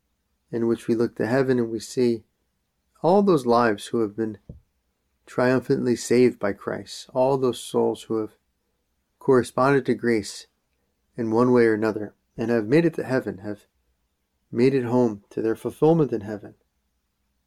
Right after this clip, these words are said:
And this is very important for us, that that's our goal. Our goal in life is eternal life. Our goal in this life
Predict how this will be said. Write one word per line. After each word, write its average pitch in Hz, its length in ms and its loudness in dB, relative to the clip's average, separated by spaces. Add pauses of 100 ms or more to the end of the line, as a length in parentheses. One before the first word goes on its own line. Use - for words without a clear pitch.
(680)
And 147 120 2
this 202 160 2
is 214 320 0
very 175 220 4
important 175 360 0
for - 140 -6
us, 160 300 -2
that 127 260 -6 (520)
that's 139 300 -2
our 196 140 2
goal. 120 420 2 (1120)
Our 123 140 2
goal 135 320 4
in 123 100 2
life 107 420 -4 (300)
is 139 460 2
eternal 120 400 0
life. 98 320 -8 (160)
Our 117 100 -4
goal 127 320 2
in 117 100 0
this 131 240 -4
life 107 380 -6